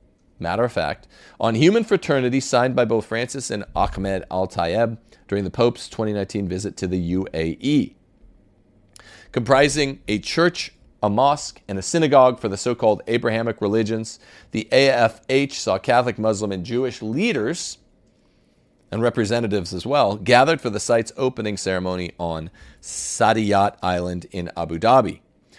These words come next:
Cardinal Miguel Angel Ayuso Guixo, uh, f-,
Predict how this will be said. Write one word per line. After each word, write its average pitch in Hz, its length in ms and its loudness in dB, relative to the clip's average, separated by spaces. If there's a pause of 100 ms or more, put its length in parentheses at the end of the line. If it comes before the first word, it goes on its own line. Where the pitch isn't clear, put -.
(120)
Cardinal 131 320 4
Miguel 120 560 4
Angel 120 640 0 (160)
Ayuso 120 600 2 (100)
Guixo, 98 1000 -2 (1300)
uh, 92 240 2
f-, - 180 -10